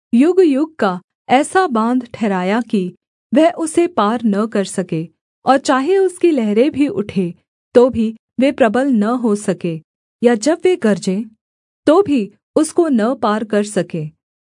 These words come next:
पर इस प्रजा का हठीला और बलवा करनेवाला मन है, इन्होंने बलवा किया और दूर हो गए हैं। वे मन में इतना भी नहीं सोचते कि हमारा परमेश्वर यहोवा तो बरसात के आरम्भ और अन्त,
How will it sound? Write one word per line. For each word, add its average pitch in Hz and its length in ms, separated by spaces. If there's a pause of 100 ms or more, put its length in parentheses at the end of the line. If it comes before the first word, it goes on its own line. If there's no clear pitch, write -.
(120)
पर 285 120
इस - 260
प्रजा 247 340
का 285 180
हठीला 202 520 (260)
और 294 160
बलवा 220 380
करनेवाला 247 680
मन 208 280
है, 170 280 (300)
इन्होंने 285 360
बलवा 202 360
किया 185 380 (260)
और 262 160
दूर 247 280
हो 220 200
गए 185 240
हैं। 165 320 (380)
वे 277 120
मन 294 300
में 392 180
इतना 254 360
भी 330 160
नहीं 247 280
सोचते 208 600 (260)
कि 302 60
हमारा 285 400
परमेश्वर 233 580
यहोवा 220 440
तो 190 280 (280)
बरसात 277 480
के 359 180
आरम्भ 233 460
और 254 240
अन्त, 208 400